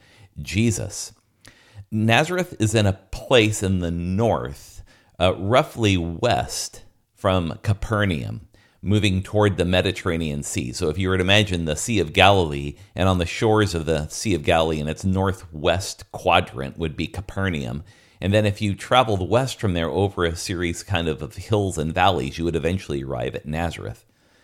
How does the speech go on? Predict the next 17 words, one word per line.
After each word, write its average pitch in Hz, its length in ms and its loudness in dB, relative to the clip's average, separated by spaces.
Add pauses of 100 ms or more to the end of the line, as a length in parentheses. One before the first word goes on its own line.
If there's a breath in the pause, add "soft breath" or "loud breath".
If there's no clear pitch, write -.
(1300 soft breath)
This 123 520 0
story 95 500 2
in 95 300 2
Luke's 101 180 -2
gospel, 87 420 2
beginning 92 300 2
at 65 80 -6
verse 95 160 -2
twenty-one, 87 400 -2
provides 87 500 0
us 95 140 -2
the 85 140 -4
very 98 240 0
first 104 420 -2
words 90 500 -2
of 82 280 -2
Jesus. - 880 -6